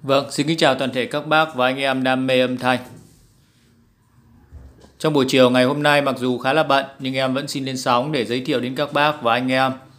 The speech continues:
một vài cái mẫu dây có khá là nhiều lõi, đáp ứng yêu cầu của các bác và anh em thích những cái dòng dây mà có nhiều lõi. Và ngay bây giờ em xin giới thiệu chi tiết luôn về các cái mẫu dây này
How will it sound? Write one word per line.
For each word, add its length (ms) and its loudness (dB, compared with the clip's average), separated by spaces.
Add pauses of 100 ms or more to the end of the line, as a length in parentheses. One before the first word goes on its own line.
(280)
một 200 -4
vài 200 2
cái 80 -6
mẫu 240 -2
dây 340 6 (600)
có 280 -2
khá 100 0
là 100 2
nhiều 220 -2
lõi, 260 0 (380)
đáp 180 -4
ứng 120 -6
yêu 160 -2
cầu 300 0
của 80 -4
các 160 -6
bác 400 0
và 140 0
anh 180 -2
em 220 0 (380)
thích 140 -10
những 400 -10 (220)
cái 100 -6
dòng 260 2
dây 280 4
mà 140 -6
có 180 -6
nhiều 220 -4
lõi. 240 -2 (1900)
Và 80 2
ngay 120 4
bây 120 2
giờ 200 4
em 260 2
xin 180 -6
giới 120 -4
thiệu 220 -2
chi 180 -6
tiết 240 -4
luôn 240 2
về 120 2
các 120 0
cái 120 -4
mẫu 180 -4
dây 160 0
này 220 2